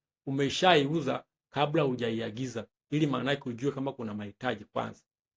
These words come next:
Maana yake kama umeendesha matangazo ya hiyo, ya kuuza hiyo bidhaa na watu wengi sana wame-, wamehitaji, maana yake tayari umeshahakikisha kwamba soko lipo.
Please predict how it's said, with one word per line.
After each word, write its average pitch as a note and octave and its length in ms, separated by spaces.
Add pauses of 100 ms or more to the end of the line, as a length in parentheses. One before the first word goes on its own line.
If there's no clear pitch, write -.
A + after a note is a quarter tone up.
(260)
Maana B2 160
yake D3 100
kama D#3+ 300
umeendesha C3 1040
matangazo C#3 560
ya C3 80
hiyo, D#3 220
ya C3+ 120
kuuza D3+ 220
hiyo D3 140
bidhaa C3+ 240
na B2 120
watu D3 260
wengi C#3+ 200
sana C#3+ 180
wame-, A#2+ 280
wamehitaji, A#2 720
maana A#2 200
yake C3+ 160
tayari C3+ 260
umeshahakikisha - 1080
kwamba C#3 200
soko D3 420
lipo. B2 380